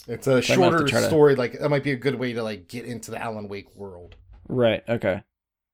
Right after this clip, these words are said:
Speaker 2: Yeah, I s-, I saw it was announced. I didn't really have too much,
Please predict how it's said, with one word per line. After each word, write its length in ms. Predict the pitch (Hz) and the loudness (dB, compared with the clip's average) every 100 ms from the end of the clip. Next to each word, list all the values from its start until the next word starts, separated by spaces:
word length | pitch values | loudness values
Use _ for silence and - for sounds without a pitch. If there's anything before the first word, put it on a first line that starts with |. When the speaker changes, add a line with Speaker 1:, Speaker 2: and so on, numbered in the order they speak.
| _ _ _ _ - | _ _ _ _ 6
Speaker 2:
Yeah, 180 | 147 143 | 8 10
I 60 | |
s-, 120 | 151 | 6
I 140 | 156 147 | 6 4
saw 240 | 147 196 | 8 8
it 20 | |
was 120 | 190 170 | 6 4
announced. 400 | 160 160 170 143 | 2 2 2 2
I 60 | |
didn't 200 | 147 131 | 2 2
really 200 | 139 139 | 4 4
have 200 | 123 127 | 2 -2
too 120 | - 139 | 0 0
much, 340 | 123 - | 0 -4